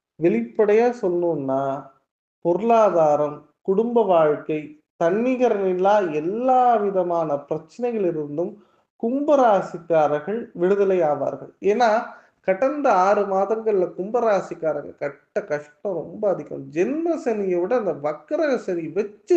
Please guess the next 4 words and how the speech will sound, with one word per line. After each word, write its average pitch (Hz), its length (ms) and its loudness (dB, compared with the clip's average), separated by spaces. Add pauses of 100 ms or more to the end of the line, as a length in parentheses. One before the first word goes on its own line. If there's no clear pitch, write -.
செஞ்சிருச்சுங்க, 160 600 -6 (840)
வச்சு 208 380 0
செஞ்சிருச்சு. 165 600 -8 (100)
வாழ்க்கையில 196 1040 0